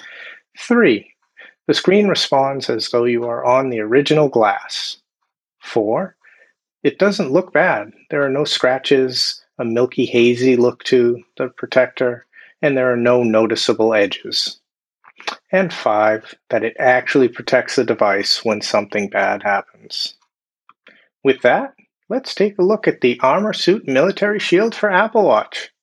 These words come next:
link in the show notes. You can find these on Amazon in packs of six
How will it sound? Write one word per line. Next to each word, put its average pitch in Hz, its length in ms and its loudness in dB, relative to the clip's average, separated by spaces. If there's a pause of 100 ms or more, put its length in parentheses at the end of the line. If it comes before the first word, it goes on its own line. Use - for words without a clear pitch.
(240)
link 113 240 0
in 98 100 -6
the 90 60 -10
show 120 260 0
notes. - 500 -12 (640)
You 240 180 2
can 156 180 0
find 127 340 -2
these 135 240 0
on 135 240 2
Amazon 113 600 0
in 127 140 -12
packs 147 360 -2
of 160 120 2
six - 580 -2